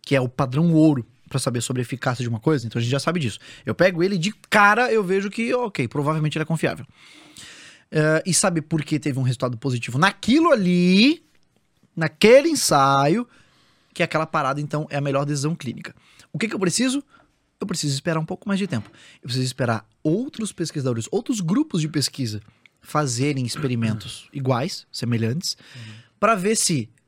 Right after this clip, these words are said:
Speaker 1: ah, então aquele super resultado foi só naquele grupo de pesquisa. Os outros dez grupos que fizeram a mesma pesquisa, nenhum chegou num bom resultado. Então, o que que isso me mostra?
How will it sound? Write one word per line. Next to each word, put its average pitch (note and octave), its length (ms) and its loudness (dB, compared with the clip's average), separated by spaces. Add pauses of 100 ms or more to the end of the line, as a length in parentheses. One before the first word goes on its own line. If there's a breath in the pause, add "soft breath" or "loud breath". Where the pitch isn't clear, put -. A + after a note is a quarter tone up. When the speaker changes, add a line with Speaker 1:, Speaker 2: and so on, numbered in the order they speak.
(200)
Speaker 1:
ah, E3 680 -2
então C3 220 -6
aquele F#3 220 -4
super - 580 -2
resultado D#3 800 0 (420 loud breath)
foi F3+ 260 -2
só G#3+ 300 0
naquele C#4 320 -6
grupo A3+ 300 -6
de G#3 100 -6
pesquisa. G#3+ 580 0 (300 loud breath)
Os D#3+ 220 0
outros G#3 420 0
dez F3+ 480 4
grupos F3 380 -2
que - 120 -8
fizeram D#3+ 380 2
a D3+ 60 2
mesma F#3+ 380 4
pesquisa, B3 400 0
nenhum F4 440 2
chegou A#3+ 240 0
num G#3 80 2
bom G3+ 120 2
resultado. F#3 380 2 (460 loud breath)
Então, G3 320 -2
o F3+ 80 -6
que F#3+ 100 -2
que D#3+ 80 -6
isso - 120 -4
me D3 80 0
mostra? B3 380 0